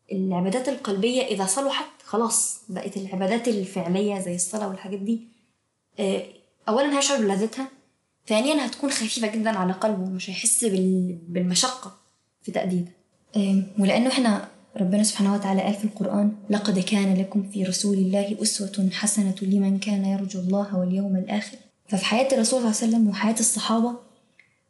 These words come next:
أمثلة واضحة وكبيرة جدا للإنسان إن هو يستعين بيها ويقو-، ويقوي بيها نفسه، لأنه رحلة الحصول على قلب سليم دهيت مش بتحصل بيوم وليلة، دهيت رحلة بتمتد طول فترة عمر الإنسان،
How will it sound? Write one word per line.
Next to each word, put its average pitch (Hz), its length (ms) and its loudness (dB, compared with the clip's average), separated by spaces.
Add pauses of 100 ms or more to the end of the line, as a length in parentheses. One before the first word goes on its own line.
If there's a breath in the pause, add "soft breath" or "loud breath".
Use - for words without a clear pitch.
(100)
أمثلة 226 440 4
واضحة 247 540 2
وكبيرة 233 380 4
جدا 240 460 4 (340)
للإنسان 202 420 -2
إن 220 140 2
هو 226 200 0
يستعين 220 520 2
بيها 220 340 -2
ويقو-، 202 440 -2
ويقوي 202 360 -2
بيها 190 200 -4
نفسه، 175 240 -10 (460 soft breath)
لأنه 262 240 0
رحلة 240 300 0
الحصول 214 460 -2
على 185 180 -2
قلب 226 320 -2
سليم 208 400 -2 (680)
دهيت 262 280 2
مش - 160 -2
بتحصل 220 320 0
بيوم 196 220 0
وليلة، 180 260 -2 (920)
دهيت 233 320 0 (240)
رحلة 196 540 0 (160)
بتمتد 185 920 -2 (220)
طول 262 200 -2
فترة 247 420 -2
عمر 247 140 2
الإنسان، 226 460 -2